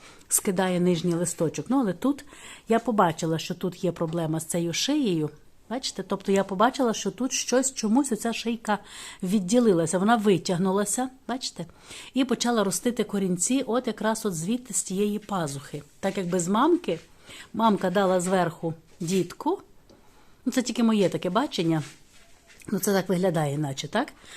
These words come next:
Що це зовсім два листочки, і от шия окремо, бачите, так якби зовсім окрема сформована шийка.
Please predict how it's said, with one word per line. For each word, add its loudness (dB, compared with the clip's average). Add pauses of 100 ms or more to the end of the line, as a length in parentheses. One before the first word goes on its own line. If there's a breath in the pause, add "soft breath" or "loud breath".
(220 loud breath)
Що 2
це 2
зовсім 2 (720 loud breath)
два 2
листочки, 2
і -2
от 4
шия 2
окремо, -4
бачите, -6
так -4
якби -4
зовсім -2
окрема -2
сформована -2
шийка. -6